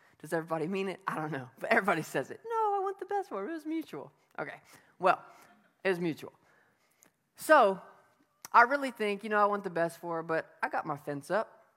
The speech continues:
I got my walls up. I'm not gonna, per-, like, trust her again. I'm not gonna just give my trust away. And I really thought, like, "No, we're doing good. We're cool." And then she started dating somebody else.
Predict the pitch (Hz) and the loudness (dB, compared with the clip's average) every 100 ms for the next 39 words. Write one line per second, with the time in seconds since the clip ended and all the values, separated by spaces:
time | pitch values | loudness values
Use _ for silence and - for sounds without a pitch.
0 | - 202 190 151 143 143 143 175 - 185 | -8 -2 -2 -2 -4 -4 -2 -2 -2 -6
1 | 175 156 131 135 131 _ 139 135 - - | -6 -6 -10 -10 -16 _ -8 -8 -8 -10
2 | 131 - 147 135 135 151 214 202 _ _ | -10 -8 -10 -10 -8 -8 -8 -18 _ _
3 | 135 127 143 139 139 135 151 147 143 139 | -14 -10 -10 -10 -12 -6 -4 -4 -8 -6
4 | 147 143 - 131 143 190 - _ - 214 | -6 -6 -8 -6 -6 -6 -10 _ -2 2
5 | 226 277 381 277 294 240 185 175 214 214 | 4 2 -2 2 6 6 4 0 2 2
6 | 147 156 180 185 190 185 196 143 147 147 | 2 0 0 0 0 2 2 2 -2 -8
7 | - 190 139 - - - 185 262 277 226 | -2 0 0 -4 -14 -2 0 0 -2 -6
8 | 202 190 185 165 175 165 - 151 143 151 | 2 2 2 -2 -2 -2 -6 -4 -2 4
9 | 233 151 147 - | 6 6 4 -12